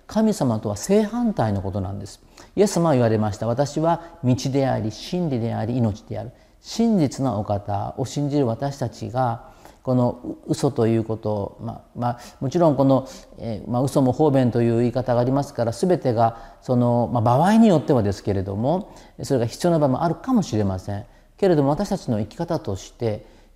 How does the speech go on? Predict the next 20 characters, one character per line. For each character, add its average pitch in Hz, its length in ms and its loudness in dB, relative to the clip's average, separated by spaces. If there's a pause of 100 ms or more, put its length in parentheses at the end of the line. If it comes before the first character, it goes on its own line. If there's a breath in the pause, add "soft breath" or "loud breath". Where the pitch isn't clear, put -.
(120)
こ 123 100 -6
の 110 60 -2
真 202 320 4
実 151 260 -4
を 196 420 -2
貫 156 400 2
い 127 60 -2
て 104 140 -6
生 104 80 -4
き 180 140 -4
る 143 140 2
と - 80 -6
い 101 60 0
う 101 40 -2
こ 104 120 -8
と 110 120 -4
の 107 120 -6
大 120 220 -6
切 123 200 -6
さ、 113 260 -6